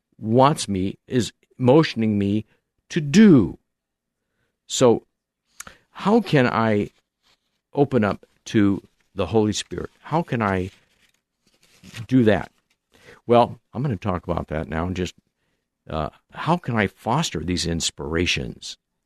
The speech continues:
How do I do that? Remember, God loves each one of us with a unique love and wants to lead all of us to perfection.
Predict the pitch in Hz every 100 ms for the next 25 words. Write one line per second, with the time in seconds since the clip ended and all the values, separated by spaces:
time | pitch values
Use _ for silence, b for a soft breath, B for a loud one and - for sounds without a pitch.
0 | _ 120 123 110 98 87 - - _ _
1 | _ _ _ _ B B _ 120 135 151
2 | 127 - - 117 123 151 117 117 101 113
3 | 110 98 95 87 90 - 90 87 82 80
4 | 90 - 82 80 82 85 76 _ _ _
5 | _ _ 107 117 - 107 117 - 113 131
6 | 120 95 - - 90 80 110 113 - 80